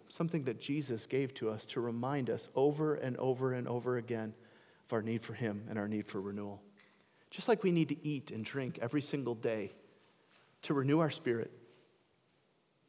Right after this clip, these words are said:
or to renew our, our bodies, to, to give us energy and life, so as Christians, we re-, we need to remember who he is and what he has done. It nourishes and encourages our faith in a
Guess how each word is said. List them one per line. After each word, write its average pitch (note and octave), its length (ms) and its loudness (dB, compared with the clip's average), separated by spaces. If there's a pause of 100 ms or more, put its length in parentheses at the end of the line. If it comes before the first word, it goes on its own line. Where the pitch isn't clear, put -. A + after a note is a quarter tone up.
(220)
or C3+ 140 4
to E3 160 6
renew D#3 260 8
our, C#3 260 10
our A#2+ 100 4
bodies, B2+ 480 6
to, B2 180 2 (220)
to D3+ 100 4
give D3 160 6
us B2+ 180 4
energy C3+ 640 2 (100)
and B2 140 0
life, B2 340 4
so C#3+ 540 0 (260)
as - 120 -8
Christians, - 440 -6
we C#3+ 100 -2
re-, C#3+ 360 0
we D3 100 -2
need E3 140 2
to D3+ 80 -4
remember C3+ 460 2
who F3 180 0
he E3 220 -2
is D3 140 0
and B2+ 120 -4
what B2+ 160 -4
he D3 80 -6
has C3 160 -6
done. C#3 260 -4 (800)
It C3 60 -6
nourishes D3 640 8
and A#2+ 100 2
encourages C3 640 0
our A#2+ 120 4
faith C3+ 420 0
in B2 80 0
a A#2 120 -4